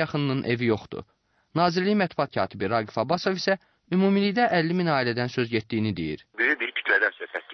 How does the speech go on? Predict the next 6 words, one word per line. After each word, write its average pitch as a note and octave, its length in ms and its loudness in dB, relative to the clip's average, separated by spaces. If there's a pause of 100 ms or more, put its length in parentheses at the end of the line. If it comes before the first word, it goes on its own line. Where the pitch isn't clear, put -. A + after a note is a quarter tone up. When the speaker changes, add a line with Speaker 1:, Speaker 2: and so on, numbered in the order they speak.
(540)
Speaker 2:
Təqribən A#2+ 320 -2
əlli A2 480 -4
min, C#3 160 -4 (320)
e, G2 40 4 (200)
nigah A2+ 360 0 (120)
bağlamış G#2 460 0